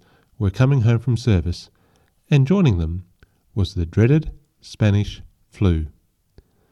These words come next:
A series of orders were made by the Victorian government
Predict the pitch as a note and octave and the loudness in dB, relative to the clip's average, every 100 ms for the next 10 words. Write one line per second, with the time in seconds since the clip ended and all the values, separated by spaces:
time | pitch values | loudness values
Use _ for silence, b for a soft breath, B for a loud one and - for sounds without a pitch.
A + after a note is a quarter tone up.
0 | _ _ _ _ _ _ _ - - D4 | _ _ _ _ _ _ _ -4 0 0
1 | C4+ C#3 B2 D3+ B2+ G2 E2 - A2+ G#2+ | 2 0 0 4 4 4 0 -2 0 2
2 | B2 C3+ C3 F#2 E2+ F#2 - C3 C#3 B2 | 4 2 0 -2 0 -4 0 2 2 2
3 | G2+ E2+ F2+ | 2 2 -2